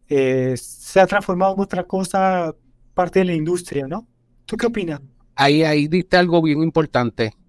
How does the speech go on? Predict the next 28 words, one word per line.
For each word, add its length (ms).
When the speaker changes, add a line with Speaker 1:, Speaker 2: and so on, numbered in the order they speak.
Speaker 2:
y 80
fue, 300
mencionaste 480
una 120
palabra 320
y 80
es 80
artista 440
urbano. 400
Y 400
los 160
primeros 520
dotes 520
de, 300
de 340
ese 320
término 720
en 180
particular 680
se 160
dieron, 460
obviamente, 580
por 340
quizás 360
el 140
graffiti. 640
Y, 500
y 180